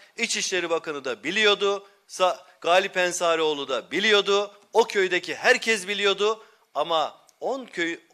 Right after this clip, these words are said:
on evin olduğu, alt üstü yüz kişinin yaşadığı bir köyde aile çözülemediği için, çözülmek istenmediği için on dokuz gün sonra bulundu. Adli tıp raporu geldi.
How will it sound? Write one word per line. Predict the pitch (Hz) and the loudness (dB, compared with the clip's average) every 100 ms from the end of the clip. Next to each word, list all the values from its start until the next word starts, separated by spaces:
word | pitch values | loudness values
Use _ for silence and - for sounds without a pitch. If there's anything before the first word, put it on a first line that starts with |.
| _ | _
on | 185 240 | -4 -2
evin | 151 160 190 | -4 -4 -4
olduğu, | 143 117 113 98 - _ _ _ _ | -6 -6 -10 -12 -16 _ _ _ _
alt | 160 185 185 | 0 0 0
üstü | 220 - | -12 -12
yüz | 185 151 240 | -10 -8 -8
kişinin | - 208 196 180 | -8 -8 -8 -6
yaşadığı | 160 143 151 127 123 | -6 -4 -6 -8 -8
bir | 120 | -10
köyde | 113 131 120 110 92 - - _ _ _ _ _ | -10 -10 -8 -10 -12 -16 -20 _ _ _ _ _
aile | 156 190 214 226 | 2 4 4 0
çözülemediği | 220 165 151 170 180 147 120 | 0 -6 -2 -2 0 -2 -6
için, | 107 - 95 _ _ _ | -10 -12 -16 _ _ _
çözülmek | - 220 226 254 233 214 | 0 2 2 2 2 0
istenmediği | 185 - 247 226 180 156 151 | -2 2 2 2 -2 -2 -6
için | 147 220 226 - _ _ _ | -4 -6 -6 -14 _ _ _
on | 170 214 180 | -4 -4 -4
dokuz | 156 156 131 | -8 -10 -14
gün | 131 | -14
sonra | 131 139 127 113 | -12 -12 -12 -8
bulundu. | 147 214 202 196 233 220 - _ _ | -4 -2 -2 2 2 0 -10 _ _
Adli | 147 170 165 254 | 0 0 0 -4
tıp | 202 196 | -6 -8
raporu | 147 147 147 143 | -8 -6 -8 -4
geldi. | 135 135 160 196 | -4 -4 -4 -6